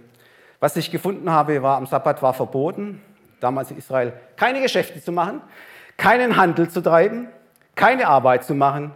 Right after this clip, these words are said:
und kein Feuer im Herd zu machen. Mehr habe ich nicht gefunden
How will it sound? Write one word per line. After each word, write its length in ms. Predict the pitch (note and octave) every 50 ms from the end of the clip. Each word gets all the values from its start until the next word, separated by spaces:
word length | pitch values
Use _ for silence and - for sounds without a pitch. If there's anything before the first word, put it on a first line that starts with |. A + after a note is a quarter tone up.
| - - - - _ _ - - -
und 140 | - F#3+ F#3+
kein 260 | F#3+ G#3+ A3+ C#4 D4
Feuer 340 | B3 - A#3 A#3+ A#3 A3 A#3
im 120 | A3+ G#3 F3+
Herd 260 | G3 F3+ E3+ D3 -
zu 80 | D#3+
machen. 260 | C#3 A#2+ G#2 - G2 - - _ _ _ _ _ _ _ _ _ _ _ _ _ _ _ _ _ _ _ _ _ _ _ _ _ _ _ _ _ _ _ _ _ _ _ _ _ _ -
Mehr 160 | A2+ A#2 A2+
habe 120 | B2 C3+
ich 100 | C#3 -
nicht 140 | D3+ C#3 -
gefunden 380 | E3+ C#3+ D#3+ C#3+ A2 - G#2